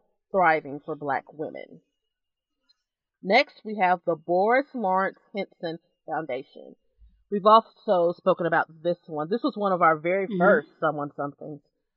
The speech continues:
Speaker 1: Um, the, the foundation was founded by Taraji P. Henson in honor of her father. The foundation works to increase mental health care access and decrease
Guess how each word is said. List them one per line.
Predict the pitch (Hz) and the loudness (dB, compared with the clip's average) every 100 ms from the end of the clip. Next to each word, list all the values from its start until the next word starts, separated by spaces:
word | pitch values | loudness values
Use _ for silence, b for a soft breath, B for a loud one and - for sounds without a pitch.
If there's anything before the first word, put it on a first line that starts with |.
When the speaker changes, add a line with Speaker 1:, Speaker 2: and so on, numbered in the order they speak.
| _ _ | _ _
Speaker 1:
Um, | 190 180 175 165 165 _ _ _ _ _ _ _ _ | 4 6 4 0 -10 _ _ _ _ _ _ _ _
the, | 196 | -10
the | 202 | 4
foundation | 247 226 220 233 214 | 4 6 2 0 -4
was | 202 - | -4 0
founded | 190 196 196 185 | 2 2 0 0
by | 185 175 175 180 | 4 6 6 2
Taraji | 185 170 165 156 | 0 2 2 0
P. | - 147 190 | -14 -16 -6
Henson | 277 285 - 277 262 262 - _ _ _ _ _ _ _ _ | -4 -4 -4 -2 -2 -6 -12 _ _ _ _ _ _ _ _
in | 190 | -4
honor | 175 180 185 | 0 0 2
of | 175 170 | 0 -2
her | 156 131 - | -6 -16 -2
father. | 190 190 185 196 190 190 _ _ _ _ - | 2 2 2 0 -2 -4 _ _ _ _ -12
The | |
foundation | 185 202 202 226 269 233 | 0 0 0 -4 -4 -4
works | 196 202 - | -2 -4 -6
to | - | -10
increase | 185 - 185 175 | -10 -12 -14 -14
mental | 175 175 202 269 254 240 | -10 -8 -6 -6 -6 -2
health | 208 214 _ | -4 -4 _
care | 202 180 - | -4 -4 -6
access | 156 - 269 285 - _ _ _ _ _ | -10 -8 -6 -6 -8 _ _ _ _ _
and | 196 208 196 | -4 -4 -4
decrease | 180 - - 339 233 208 | -10 -12 -8 -6 -6 -10